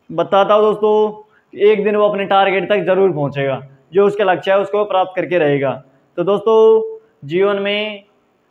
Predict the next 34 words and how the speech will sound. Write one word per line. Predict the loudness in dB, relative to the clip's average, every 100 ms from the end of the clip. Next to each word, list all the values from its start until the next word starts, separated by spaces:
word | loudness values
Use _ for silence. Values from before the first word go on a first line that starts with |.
| -6
पढ़ाई | 0 0 2
से | 0
कभी | 0 2
भी | 0
भागना | 2 0 0 -2
नहीं | -4 -4
चाहिए, | -2 0 2 0 -4 -16 _ -4
लगा-, | -2 -4 -6 _ -12
अर्थात | -4 0 0 -2 -10 -20 _ _ _ _ _ _ _ _ _ _ _ -10
उसका | -6 0 2
हमेशा | 2 0 0 2 2 0 -8 -20 _ _ -8
पढ़ाई | -4 -2 -2
में | -2 -4
हमेशा | -4 -4 -4 -2
मग्न | -2 -2 -2
रहना | -2 -2 -2
चाहिए | 0 0 -2 -10 _
और | -2
लगातार | 0 0 2 2 2
मेहनत | 0 -4 -4
करके | -4 -4
अपने | -4 -2
लक्ष्य | -4 -4
तक | -4 -4
पहुंचना | -8 -6 -8 -8 -18 _
चाहिए। | -4 -2 -2 -8 -18 _ _ _ -12
तो | -4
चलते | -2 0 0
हैं | 0
दोस्तों | 0 0 0 0 -6 -16 _ -6
हम | -2 0
हमारे | 0 0
question | -2 -6 -8 -4
पर, | -2